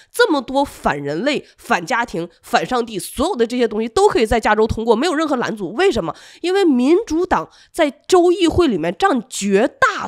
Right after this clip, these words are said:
多数。你如果要是要扭转的话，就是我们扭转的一个机会。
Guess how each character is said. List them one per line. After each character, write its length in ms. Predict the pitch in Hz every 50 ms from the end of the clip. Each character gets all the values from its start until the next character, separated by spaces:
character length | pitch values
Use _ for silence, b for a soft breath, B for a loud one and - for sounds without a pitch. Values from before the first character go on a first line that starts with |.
| - _
多 240 | - 269 254 254 262
数。 320 | 262 - - 359 233 - - B B B B 262
你 100 | B 240
如 160 | 262 302 370
果 100 | 381 302
要 100 | 247 285
是 120 | 320 330 381
要 160 | 359 381 349
扭 180 | 269 226 277 330
转 180 | 339 247 -
的 80 | 165 185
话， 200 | 226 214 - - -
就 140 | - 392
是 80 | 339 240
我 100 | 302 233
们 160 | 170 190 214
扭 140 | 202 185 220
转 140 | 226 214 151
的 80 | 151
一 60 | 156 151
个 100 | 160 156
机 160 | - 156 147
会。 200 | 160 147 143